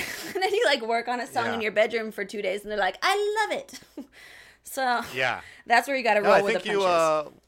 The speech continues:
Speaker 2: yeah, totally. I mean, I think what you said with so-, like, art resonating or not, and it doesn't always connect right away. It could still be a masterpiece. I mean, a lot of,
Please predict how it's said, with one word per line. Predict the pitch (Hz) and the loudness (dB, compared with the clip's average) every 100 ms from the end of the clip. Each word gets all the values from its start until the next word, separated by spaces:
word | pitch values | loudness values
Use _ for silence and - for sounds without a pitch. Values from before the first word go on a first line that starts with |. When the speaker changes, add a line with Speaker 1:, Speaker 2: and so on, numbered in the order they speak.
| _ _ _ _ _ _ _ | _ _ _ _ _ _ _
Speaker 2:
yeah, | 131 147 | -4 -2
totally. | - 165 147 123 | -2 -4 -2 -2
I | 123 | -4
mean, | 135 | -4
I | 135 | -6
think | 151 | -6
what | 147 | -10
you | 127 | -10
said | - 135 117 | -6 -6 -6
with | 117 _ | -12 _
so-, | _ - 151 | _ -16 -14
like, | 143 135 139 | -14 -10 -2
art | 135 131 _ _ _ _ _ _ _ _ _ _ _ | 0 -2 _ _ _ _ _ _ _ _ _ _ _
resonating | 120 127 120 123 113 110 113 | -6 -4 -4 -6 -10 -10 -10
or | 110 | -12
not, | 107 104 104 104 _ - | -10 -10 -12 -14 _ -18
and | 113 113 - | -16 -16 -14
it | 139 | -4
doesn't | 185 170 | -4 -2
always | 180 165 131 | -2 -2 -4
connect | 127 123 113 | -6 -6 -4
right | 123 | -6
away. | 110 107 107 107 107 _ _ _ - | -4 -4 -4 -4 -8 _ _ _ -18
It | 113 | -12
could | 151 123 | -8 -8
still | - 127 | -8 -8
be | 110 | -6
a | 110 | -6
masterpiece. | 107 104 - 101 113 - | -4 -8 -8 -14 -14 -12
I | |
mean, | 120 127 | -10 -6
a | |
lot | 131 131 | -2 -2
of, | 113 - | -4 -10